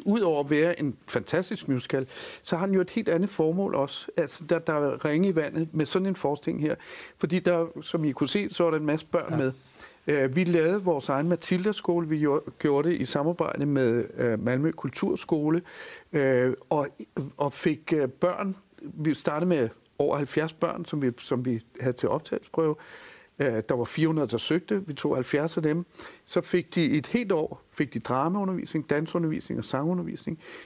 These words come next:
Speaker 1: Så tog vi de tredive, så afsluttede vi med en koncert med dem, og så, så tog vi tredive af dem ud, øh, og,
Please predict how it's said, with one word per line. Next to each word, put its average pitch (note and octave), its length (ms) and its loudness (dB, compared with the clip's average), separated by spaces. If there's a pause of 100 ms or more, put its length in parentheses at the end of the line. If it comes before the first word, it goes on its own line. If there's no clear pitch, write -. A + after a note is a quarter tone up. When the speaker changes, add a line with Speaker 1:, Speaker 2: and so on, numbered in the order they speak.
Speaker 1:
Så - 160 -2
tog E3 200 0
vi D3+ 60 0
de C3 160 -6 (120)
tredive, D#3 420 0
så F3 240 2
afsluttede F#3 520 2
vi D3+ 60 2
med C#3+ 100 0
en B2 80 0
koncert C#3+ 540 0
med C#3 80 0
dem, G#3+ 220 2 (100)
og D#3 100 0
så, F3 200 0 (200)
så - 140 0
tog D#3+ 260 0
vi D#3 60 -2
tredive D#3 500 -2
af F3 60 0
dem D#3 200 2
ud, C#3+ 140 2 (560)
øh, D3+ 140 2 (140)
og, C#3+ 180 0